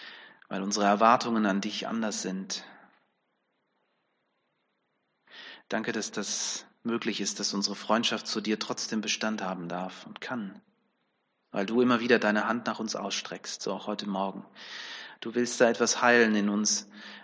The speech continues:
wo die Fragen offen sind, wo, wo Dinge schmerzhaft sind.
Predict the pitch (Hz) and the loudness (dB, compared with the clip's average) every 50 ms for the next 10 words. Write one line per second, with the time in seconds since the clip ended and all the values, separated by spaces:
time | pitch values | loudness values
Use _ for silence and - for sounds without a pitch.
0 | - _ - 110 104 107 113 - - - - - - 117 113 120 127 117 107 101 | -16 _ -6 -6 -4 -2 -2 -4 -4 -6 -10 -2 2 4 6 6 4 2 0 -2
1 | 110 - - 123 110 98 104 95 95 95 92 - - 101 101 101 101 104 104 - | -2 -2 -4 -6 -4 -4 -4 -4 -4 -6 -6 -4 -4 -4 -2 -4 -4 -8 -10 -10
2 | - 107 104 117 123 123 120 - - - 123 131 131 - - 107 101 - - - | -10 -6 -4 -2 -2 -2 -2 -2 -2 -2 -2 -2 -4 -6 -8 -8 -10 -10 -10 -10
3 | - 104 101 - - - - | -8 -8 -8 -10 -12 -14 -16